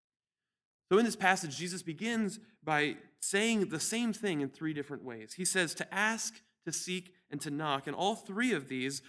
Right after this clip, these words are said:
are ways that we are invited into prayer. We are invited to come before the throne of God with our requests. And these are not just a one-time invitation. These are not one-time things.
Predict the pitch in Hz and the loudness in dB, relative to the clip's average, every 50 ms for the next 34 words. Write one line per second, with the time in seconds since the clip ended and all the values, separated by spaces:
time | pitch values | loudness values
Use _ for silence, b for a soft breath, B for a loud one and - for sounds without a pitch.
0 | B B B 147 151 143 147 165 185 208 180 151 175 147 120 143 147 175 208 233 | B B B 0 0 0 2 2 2 2 2 2 0 0 0 -2 -4 -2 -2 0
1 | 233 226 196 175 160 156 147 135 143 151 165 160 147 139 135 135 - 143 143 143 | 2 2 2 2 2 2 0 -2 -2 -2 -2 0 0 -2 -2 -2 -4 -4 -4 -4
2 | 135 139 - - 139 - - 139 135 131 123 120 120 B B B B B 156 175 | -4 -6 -10 -14 -14 -12 -10 -8 -6 -4 -4 -4 -6 B B B B B 4 4
3 | 170 165 165 139 139 160 170 208 202 202 - 185 - - 175 165 165 160 151 - | 4 4 2 2 2 4 4 4 2 0 -4 -6 -4 -2 -2 -2 0 -2 -6 -6
4 | 156 151 151 147 143 - - 156 156 165 170 151 131 131 143 139 139 135 131 127 | -6 -8 -6 -8 -10 -10 -8 -8 -6 -6 -6 -6 -6 -2 -2 0 2 0 0 -2
5 | - B B B B B B 135 165 180 180 - 156 156 151 143 135 135 - - | -6 B B B B B B 2 2 2 2 2 0 2 2 2 0 -2 -4 -6
6 | - 156 151 131 - - - - - - - _ _ _ _ _ _ _ _ - | -4 -2 -2 -2 -2 -6 -8 -8 -10 -12 -14 _ _ _ _ _ _ _ _ -4
7 | 147 175 202 196 226 226 208 226 226 240 - - - 175 147 139 139 151 170 175 | 0 0 2 2 4 2 2 2 2 -2 -2 2 2 2 2 2 0 0 2 2
8 | 196 202 190 - 175 165 160 160 165 165 - 151 151 143 151 135 - - 151 151 | 2 0 -2 -2 -2 0 0 0 0 -2 -2 -4 -4 -4 -6 -8 -10 -8 -6 -6
9 | 151 139 - 135 135 135 160 190 202 160 151 151 170 180 185 170 147 165 160 156 | -6 -6 -6 -10 -10 -8 -6 -8 -8 -6 -4 -2 -2 -2 -2 -2 -2 -2 -2 -2
10 | 151 151 - 151 151 139 127 120 113 - | -4 -6 -6 -6 -4 -4 -6 -8 -10 -14